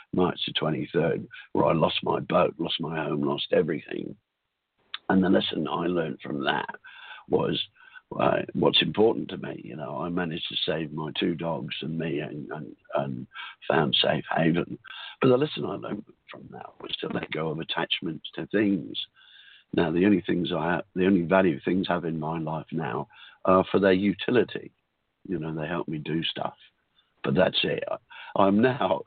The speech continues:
<laughs> living in an, an old caravan, um, that, um, I bought. And I, I've, I've got a bed one end,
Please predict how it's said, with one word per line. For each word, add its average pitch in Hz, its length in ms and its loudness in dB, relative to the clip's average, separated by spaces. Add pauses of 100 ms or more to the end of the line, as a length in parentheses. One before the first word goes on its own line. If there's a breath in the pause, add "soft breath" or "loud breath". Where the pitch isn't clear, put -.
(120)
<laughs> - 180 -12
living 123 320 2
in 113 100 0
an, 101 200 -2
an 104 240 -2
old 135 300 0
caravan, - 760 -2 (540 loud breath)
um, 80 420 -2 (340)
that, 92 220 0 (120)
um, 69 440 0 (1300)
I 90 120 6
bought. 76 440 -2
And 78 280 -4 (460)
I, - 60 -4
I've, 78 100 -8 (200)
I've 90 140 2
got 104 140 4
a 87 60 0
bed 120 320 2
one 104 260 2
end, 90 360 -8